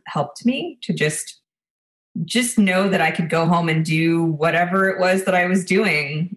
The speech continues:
and it would be okay. And I didn't expect for this to be a career. I mean, I had a job, I had a day job that I was doing to pay my rent. And so I wasn't looking at it as, like, "This is gonna be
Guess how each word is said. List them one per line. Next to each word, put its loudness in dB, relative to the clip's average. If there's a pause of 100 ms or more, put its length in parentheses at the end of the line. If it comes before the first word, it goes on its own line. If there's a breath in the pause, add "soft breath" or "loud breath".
(100)
and 0
it 0
would 0
be 0
okay. -4
And -2
I 0
didn't 0
expect -4
for 0
this -2
to -2
be -2
a -4
career. -2
I -2
mean, -2
I 0
had -2 (480)
a 0
job, 0
I 0
had 0
a 2
day 0
job 0
that 0
I 2
was -4
doing 0
to 0
pay 0
my 0
rent. 0
And -2
so -2
I 2
wasn't 0
looking 0
at 0
it 0
as, -2
like, -6
"This -4
is -8
gonna 2
be 0